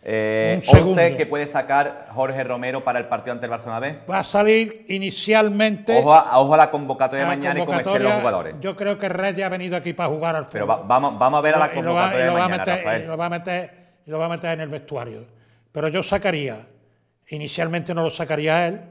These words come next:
Speaker 2: le daría luego minutos. Keisel en la puerta, Caro, Aitami, Valentín, línea principal de resistencia, Ramos, Lara, Ivanovic, Galán,
Speaker 1: Jovanovic.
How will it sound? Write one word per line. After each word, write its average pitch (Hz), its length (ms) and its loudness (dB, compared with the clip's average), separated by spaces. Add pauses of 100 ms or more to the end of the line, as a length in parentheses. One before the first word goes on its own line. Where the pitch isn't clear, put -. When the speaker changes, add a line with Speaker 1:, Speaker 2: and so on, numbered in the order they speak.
(440)
Speaker 2:
le 139 100 -10
daría 143 220 -2
luego 156 240 -2
minutos. 156 460 -8 (720)
Keisel 208 400 4
en 214 80 0
la 208 120 4
puerta, 208 420 -2
Caro, 208 460 2 (600)
Aitami, 196 640 -2
Valentín, 190 840 -4 (400)
línea 185 300 -8
principal 180 420 -8
de 165 60 -8
resistencia, 202 800 -12 (1080)
Ramos, 214 640 4 (280)
Lara, 214 600 -2 (960)
Ivanovic, 208 760 0 (580)
Galán, 190 500 -4
Speaker 1:
Jovanovic. 107 440 -2